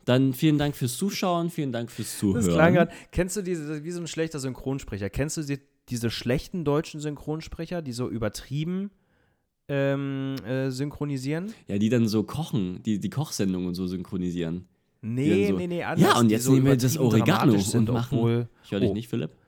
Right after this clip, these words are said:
Speaker 2: Diese, diese
Speaker 1: Ah, ja.
Speaker 2: Naja, naja, ja, ähm, aber auch so, wenn du, wenn du so irgendwelche Mädchenserien hast und, und dann hat Jake mir geschrieben, ich soll mich verpissen. Aber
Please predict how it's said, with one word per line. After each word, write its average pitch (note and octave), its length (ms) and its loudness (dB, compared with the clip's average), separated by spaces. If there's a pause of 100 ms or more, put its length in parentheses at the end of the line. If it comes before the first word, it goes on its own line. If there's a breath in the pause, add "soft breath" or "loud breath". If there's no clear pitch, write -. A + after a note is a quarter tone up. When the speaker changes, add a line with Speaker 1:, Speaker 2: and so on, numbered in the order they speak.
(140)
Speaker 2:
Diese, B2 220 0 (160)
diese C3 280 -2 (200)
Speaker 1:
Ah, G#2 80 -2
ja. F#2 140 -4 (1040 soft breath)
Speaker 2:
Naja, C3+ 300 -2
naja, E3 540 -4
ja, D3 720 -2
ähm, D3 140 -6
aber C#3 180 -4
auch D3 160 -2
so, D#3 360 -2
wenn C#3+ 180 -4
du, C#3 120 -4
wenn C3+ 120 -4
du C#3 80 -4
so C3 380 -2
irgendwelche B2 380 -4
Mädchenserien G#2+ 880 -6
hast B2 160 -8
und, A3 120 -10 (540 loud breath)
und G3+ 160 -2
dann F#3+ 180 0
hat A3 220 -2
Jake - 240 -2
mir G#3+ 100 0
geschrieben, A#3 520 -2 (260 loud breath)
ich A#3+ 140 2
soll G3+ 180 2
mich B3 120 -2
verpissen. - 580 2 (720 loud breath)
Aber A3 180 -6